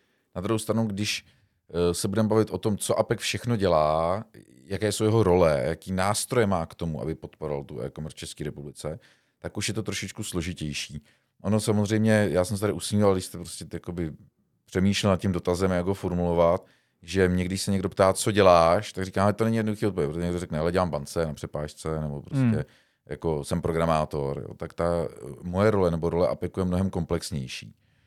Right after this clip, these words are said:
Speaker 1: Takže začnu teda od toho hlavního, to je ten rozvoj e-commerce v Čechách. To máme nějaký nástroje. Oni se v průběhu času taky měnějí. My jsme vlastně, já když jsem nastupoval do apeku v roce dva šest, tak jsme potřebovali ukazovat zákazníkům,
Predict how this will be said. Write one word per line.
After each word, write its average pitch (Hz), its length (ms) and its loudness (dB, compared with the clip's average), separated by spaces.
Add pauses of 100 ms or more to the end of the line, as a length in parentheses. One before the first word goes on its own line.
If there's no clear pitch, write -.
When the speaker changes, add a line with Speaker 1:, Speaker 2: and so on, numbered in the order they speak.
(260)
Speaker 1:
Takže 107 440 4 (920)
začnu 101 320 0
teda 127 180 6
od 104 80 4
toho 95 180 2
hlavního, 120 640 2
to - 80 -4
je 117 60 2
ten 110 120 2
rozvoj 98 320 0
e-commerce 82 420 -4
v - 40 -8
Čechách. - 400 -10
To - 80 -6
máme 110 240 6
nějaký 95 280 2
nástroje. 73 540 -4 (480)
Oni 110 160 -2
se 123 100 -2
v 120 60 -12
průběhu 113 240 -2
času 107 220 -4
taky 113 160 -2
měnějí. 104 420 2 (120)
My 85 100 -16
jsme 107 160 -2
vlastně, 101 260 0
já 98 60 4
když 101 120 -4
jsem 107 80 -2
nastupoval 101 320 0
do 95 80 2
apeku 95 280 -6
v 98 40 -6
roce 98 180 -4
dva 98 160 0
šest, 98 240 -4
tak - 140 -10
jsme 101 140 -6
potřebovali 95 340 -6
ukazovat 95 340 -4
zákazníkům, 95 800 -2